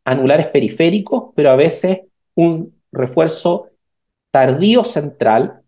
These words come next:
que da este signo en ojo de buey. Aquí vemos lesiones que prácticamente no se impregnan en fase arterial en resonancia magnética, solo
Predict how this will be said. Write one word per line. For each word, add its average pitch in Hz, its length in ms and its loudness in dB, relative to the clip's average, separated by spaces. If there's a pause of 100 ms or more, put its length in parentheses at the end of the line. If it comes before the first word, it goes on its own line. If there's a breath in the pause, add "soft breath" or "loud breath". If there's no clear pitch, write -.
que 123 140 -2
da 135 180 4
este 127 200 -10
signo 147 320 -8
en 127 100 -2
ojo 127 220 -2
de 135 80 0
buey. 202 260 2
Aquí 160 220 -6
vemos 147 280 0
lesiones 135 580 -2
que - 160 -8
prácticamente 143 720 -2
no 135 120 -6
se 127 120 -8
impregnan 143 440 -2
en 160 80 -8
fase - 240 -4
arterial 175 600 0 (320)
en 151 120 -6
resonancia 160 480 -2
magnética, 175 720 -4 (160)
solo 165 720 2